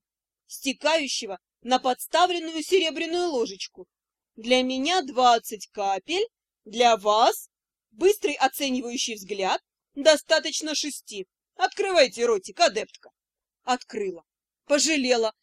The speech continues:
Едва горькая гадость потекла, обволакивая по всему горлу. Может, там и было всего шесть капель,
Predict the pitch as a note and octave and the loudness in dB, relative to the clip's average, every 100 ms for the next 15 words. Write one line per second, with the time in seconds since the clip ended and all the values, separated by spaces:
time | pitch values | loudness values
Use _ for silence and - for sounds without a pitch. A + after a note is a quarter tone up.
0 | _ A3+ B3 C4 D4 D4 A3 D4 C4+ C4+ | _ -4 -2 2 2 2 0 -2 0 0
1 | C4 A3 F4+ C4 - - B3+ C4 - C#4+ | 0 2 2 2 -4 -6 -6 -8 -4 0
2 | E4 - A#3+ A3+ C4 C4+ E4+ - B3 A3 | 2 2 0 0 0 2 -2 -4 -4 -2
3 | G#3+ - _ C4 C#4 D4+ C#4+ D4+ A#3 - | -2 -6 _ -4 -2 -2 -2 -4 -2 -2
4 | - G4+ - _ _ _ - C4 C#4 C#4+ | 0 -6 -12 _ _ _ -2 2 2 0
5 | - D#4 C#4+ D#4+ C4 F4+ C#4 B3 - C#4+ | 0 0 2 -2 0 2 2 0 -2 -4
6 | C#4 - D4+ C#4+ - F#4 F#4 F#4 B3 | -2 -2 -2 -4 -4 0 0 0 -8